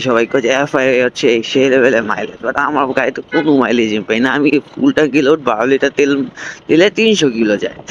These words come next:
হিসাব করলে আমি তিরিশ বত্রিশে চলে। এখন হয়তো আমি আরপিএম মেনটেন করি না, দুবদাব টানি, that's why।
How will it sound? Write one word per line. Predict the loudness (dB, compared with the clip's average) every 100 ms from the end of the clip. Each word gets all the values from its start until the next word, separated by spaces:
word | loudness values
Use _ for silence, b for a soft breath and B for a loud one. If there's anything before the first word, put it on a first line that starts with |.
| -18 B B -8
হিসাব | 0 2 0 0
করলে | 0 2 2
আমি | 0 0
তিরিশ | 0 2 2 2
বত্রিশে | -2 0 -2 -2 -6
চলে। | -2 -2 -2
এখন | -2 -2 -4 -4 -2
হয়তো | 0 2
আমি | 2 2
আরপিএম | 0 0 0 2
মেনটেন | 0 0 0
করি | 0 0
না, | -4 -10 -20 b b b _ -4
দুবদাব | -2 0 0 -2
টানি, | -2 -2 -4 -6 -14 -6
that's | -4 -4 0
why। | -2